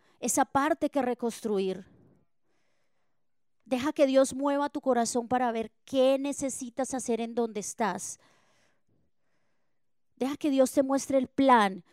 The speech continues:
y que empieces a reconocer lo que está pasando y deja que Dios ponga la mano sobre tu vida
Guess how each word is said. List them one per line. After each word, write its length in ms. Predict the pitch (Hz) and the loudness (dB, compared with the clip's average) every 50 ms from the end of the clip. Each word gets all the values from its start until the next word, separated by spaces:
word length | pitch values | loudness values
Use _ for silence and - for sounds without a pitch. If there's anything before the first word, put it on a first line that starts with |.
| _ _ _ _ - | _ _ _ _ -12
y 80 | 277 | -6
que 120 | - 285 269 | -2 -2 -2
empieces 380 | 262 - 277 233 320 302 - | 0 0 0 0 0 0 0
a 80 | 330 311 | 0 2
reconocer 960 | 302 294 277 - - 277 262 254 240 233 220 - 269 262 254 233 - - - _ _ | 2 2 0 2 4 2 4 4 2 -2 -2 2 4 4 4 4 2 -2 -10 _ _
lo 200 | - 233 233 - | -2 -2 -2 0
que 80 | 254 | 0
está 200 | 233 - - 240 | -6 -2 -2 -2
pasando 560 | - 247 254 - - 240 233 233 214 202 208 | -2 -2 -4 -2 0 0 0 -2 -2 -2 -4
y 60 | 208 202 | -2 -2
deja 180 | 247 240 277 277 | -2 -4 -4 -4
que 140 | - 302 | -6 -6
Dios 220 | 254 233 254 - - | -2 0 -2 -2 -2
ponga 340 | - 262 269 262 254 262 262 | -4 -4 -4 -2 -2 -4 -2
la 120 | 262 240 | -2 -4
mano 340 | 220 214 214 208 233 285 330 | -4 -4 -6 -4 -2 -2 -2
sobre 320 | - - 294 262 233 226 226 | 0 2 4 4 6 4 4
tu 160 | - 233 208 | 2 2 2
vida 360 | 220 214 202 185 180 170 - | 4 2 2 2 0 -2 -6